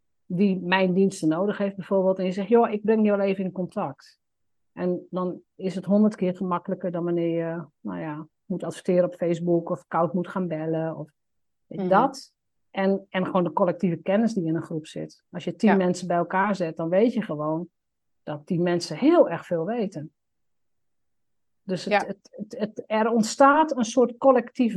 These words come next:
Speaker 1: brein. En, ehm, dat ontstaat niet in tien minuten. Meestal duurt het, eh, als ik naar mijn mastermind groepen kijk, het duurt zes tot acht weken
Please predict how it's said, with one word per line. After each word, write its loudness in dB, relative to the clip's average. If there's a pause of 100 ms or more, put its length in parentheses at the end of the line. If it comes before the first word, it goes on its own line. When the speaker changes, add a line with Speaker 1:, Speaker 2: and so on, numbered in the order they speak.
(100)
Speaker 1:
brein. 0 (600)
En, -2
ehm, -2 (160)
dat 2
ontstaat 4
niet 8
in 4
tien 2
minuten. 2
Meestal -2
duurt 2
het, -8 (720)
eh, -16 (100)
als -6
ik -10
naar 0
mijn 4
mastermind 2
groepen -6
kijk, 0
het -2
duurt -2
zes 0
tot -4
acht -2
weken 4